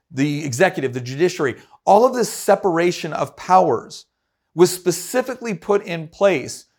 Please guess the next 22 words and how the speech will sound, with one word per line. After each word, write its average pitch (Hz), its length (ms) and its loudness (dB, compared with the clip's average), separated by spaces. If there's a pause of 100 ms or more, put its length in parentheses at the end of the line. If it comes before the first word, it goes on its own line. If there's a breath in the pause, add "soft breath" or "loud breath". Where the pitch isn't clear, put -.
(120)
to 170 180 -2
slow 202 540 2
down 175 440 0
the 156 80 -6
process, - 920 -2 (600)
because 151 340 -2
we 127 160 -6
recognize 139 1040 -2 (400)
that 147 100 2
when 147 220 -4
government 214 360 2
is 160 100 -2
using 175 280 -6
force 160 260 -4
to 165 120 -4
achieve 151 340 -6
its 147 120 -10
objectives, 113 680 -4 (200)
somebody 156 680 0
is 117 180 -10
gonna 123 260 -4
get 123 300 -8